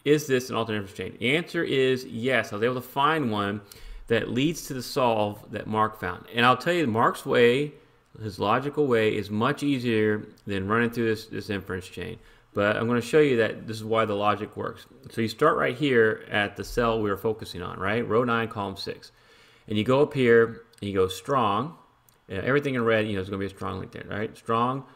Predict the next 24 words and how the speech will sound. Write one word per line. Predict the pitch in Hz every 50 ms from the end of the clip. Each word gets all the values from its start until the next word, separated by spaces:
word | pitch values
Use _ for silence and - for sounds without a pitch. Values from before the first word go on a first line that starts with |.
| _ -
weak | - 107 131 147 147
to | 151
this | 147 143 -
three, | - - 113 110 107 107
strong | - - - 107 107 107 107
to | 101
that | 98 - -
eight. | - 92 - - - - _ _ _ _ _ _ _ _ _ _ _ _ _ _ -
Weak | - 104 113 123 131 123 - - - -
to | - 120 113 104 - - - _ _ _ _ _ _ _ _ _ _ _ _ _ _ _ _ _ _ _ _ _ _ _ _ _ _ _ _ _
this | - 101 95 90 - - - -
eight, | 120 139 156 - - - -
strong | - - 123 117 113 117 107
to | 95
this | 92 -
seven, | - - 127 131 147 175 208 208 - - -
weak | 113 117 127 -
to | - 123
this | 120 110 -
seven, | - - 120 117 117 135 151 165 175 - _ _ _ _ _ _ _ _ _ _ _ _ _ _ _
strong | - - - - - 110 110 110 110 107 107 107 104 92
to | - - 98 92
this | 90 110 143 190 190
seven, | - - - 95 92 90 95 95 110 135